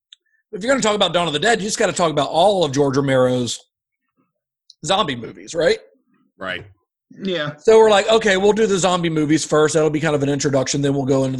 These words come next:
Speaker 1: the Tom Savini." But then we're just like, "You know what the hell? Let's merge the two ideas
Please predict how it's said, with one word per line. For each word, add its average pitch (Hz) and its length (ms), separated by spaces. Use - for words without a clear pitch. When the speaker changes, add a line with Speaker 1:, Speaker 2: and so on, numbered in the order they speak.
Speaker 1:
the 156 320
Tom 131 200
Savini." 135 340
But 180 100
then 247 140
we're 233 80
just 196 180
like, 165 140
"You 208 80
know 220 120
what 220 180
the 202 80
hell? 147 360
Let's 220 280
merge 185 400
the 165 80
two 143 260
ideas 123 540